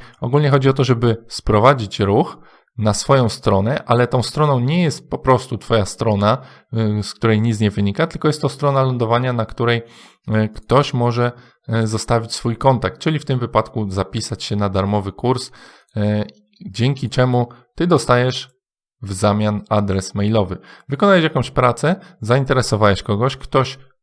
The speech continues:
czegoś się nauczy z tego materiału, który przygotujesz, ale w zamian masz adres e-mail. Myślę, że to jest, mm, bardzo uczciwy układ.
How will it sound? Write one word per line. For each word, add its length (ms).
czegoś 320
się 180
nauczy 560
z 100
tego 260
materiału, 520
który 220
przygotujesz, 580
ale 180
w 20
zamian 280
masz 220
adres 420
e-mail. 320
Myślę, 260
że 80
to 140
jest, 240
mm, 560
bardzo 320
uczciwy 580
układ. 520